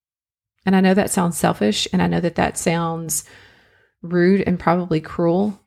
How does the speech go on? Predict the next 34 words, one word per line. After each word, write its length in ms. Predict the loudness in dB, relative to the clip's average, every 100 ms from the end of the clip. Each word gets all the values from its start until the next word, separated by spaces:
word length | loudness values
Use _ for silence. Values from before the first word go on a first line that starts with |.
| _ -6
Yes, 560 | 0 0 0 -4 -8 -10 _ _ _ _ _ 0
I'm 160 | 2
the 80 | 2
type 180 | 0 0
of 80 | 0
person, 280 | -2 0
I 80 | -2
want 340 | -2 -2 -2 0
to 100 | 0
help 200 | 2 0
other 180 | -4
people. 480 | -4 -8 -6 -8 -8 _ _ _ _ _
But 80 | -2
it's 120 | 0
just 160 | 0 0
like 140 | -2
with 120 | -4
my 100 | -6
kids 320 | -2 0 0 0
or 80 |
my 140 | -4 -4
spouse, 320 | -2 0 0 -2
I 80 |
can't 260 | -2 -2 -2
help 280 | -2 -4 0
them 260 | 0 0 -4 _ _ _ _ _ _ -6
if 160 | -4 0
I'm 200 | 2 2
not 180 | 0
in 100 | -4
the 80 | -8
right 200 | -10 -8
space, 340 | -6 -6 -6 -10
if 160 | -12